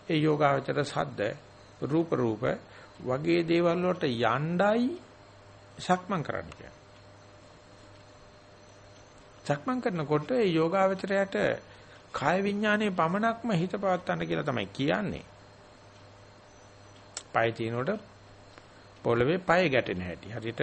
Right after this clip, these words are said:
හුස්ම රැල්ල ඇවිල්ලා නාසික පුඩුවේ වට-, නාස් පුඩුවේ වදිනවා.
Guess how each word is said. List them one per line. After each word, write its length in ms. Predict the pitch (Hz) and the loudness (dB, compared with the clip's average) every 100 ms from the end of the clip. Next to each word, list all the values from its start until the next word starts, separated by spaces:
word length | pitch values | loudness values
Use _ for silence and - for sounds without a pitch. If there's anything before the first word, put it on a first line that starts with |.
| 131 | 0
හුස්ම 320 | - 123 - | 0 -4 -4
රැල්ල 260 | 127 117 110 | 0 0 0
ඇවිල්ලා 320 | 107 117 156 | -2 -2 -2
නාසික 400 | 151 147 151 160 | 2 2 0 -4
පුඩුවේ 340 | 151 156 151 143 | -4 0 2 4
වට-, 200 | 131 - | 2 0
නාස් 260 | 123 120 | -4 -4
පුඩුවේ 320 | - 123 151 131 | -4 -4 -2 -2
වදිනවා. 420 | 113 95 82 | -4 -8 -8